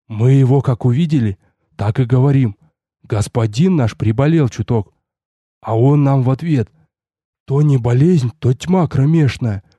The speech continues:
Ведаю я, не тушьтесь во лжи. Так вот и говорили. А откуда только он прознал?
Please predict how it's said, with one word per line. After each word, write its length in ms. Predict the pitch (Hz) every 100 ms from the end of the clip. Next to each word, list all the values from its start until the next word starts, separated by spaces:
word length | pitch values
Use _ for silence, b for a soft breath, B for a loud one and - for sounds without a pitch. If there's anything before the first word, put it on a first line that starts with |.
| _ _
Ведаю 800 | 98 98 117 127 120 123 120 117
я, 320 | 117 117 101 - _ _
не 140 | 107 98
тушьтесь 520 | 131 123 - 120 -
во 120 | 110
лжи. 380 | 107 107 120 98 b b b b
Так 220 | 95 92
вот 200 | 135 -
и 40 | 123
говорили. 600 | 135 135 143 139 107 - _ _ _ _
А 140 | 104 98
откуда 440 | - 147 139 131
только 320 | 135 127 -
он 160 | 127 113
прознал? 560 | 117 117 139 123 95